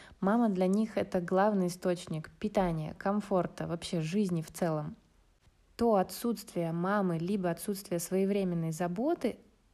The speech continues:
от мамы, да, и это будет, э, очень травматично восприниматься психикой ребёнка, потому что психика ребёнка может воспринять, что мамы просто нет, она исчезла, её съели хищники, и вот это вот всё.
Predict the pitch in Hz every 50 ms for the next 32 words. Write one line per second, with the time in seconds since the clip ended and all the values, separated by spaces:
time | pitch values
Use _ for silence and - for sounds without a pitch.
0 | - - - - - 185 185 175 165 160 160 156 165 180 220 269 - - - -
1 | - - - - - - - - - _ _ _ _ _ _ _ _ _ _ _
2 | - 220 233 277 277 294 240 208 208 226 214 190 190 190 190 - - _ _ -
3 | 185 180 180 180 180 180 180 180 - - 233 247 240 - 226 220 - 208 185 185
4 | 180 175 175 - 269 269 - 247 202 185 - - - 175 175 175 180 196 226 220
5 | - 208 190 - - 214 208 220 220 - 208 196 208 196 214 202 185 180 170 170
6 | - 170 180 185 190 185 190 - 175 175 - - 294 294 294 - 285 254 247 233
7 | 240 233 226 226 202 190 196 196 196 - 190 - - - 185 175 196 233 240 -
8 | - - 175 170 185 214 220 196 196 - - 196 190 196 - 175 165 165 170 175
9 | 170 165 - 160 165 165 165 156 - - - 226 247 247 214 214 208 196 180 170
10 | 160 - - 170 165 170 175 - - 240 262 247 - - 220 208 196 - - 190
11 | 180 185 175 - 202 196 190 180 175 - - - - 175 147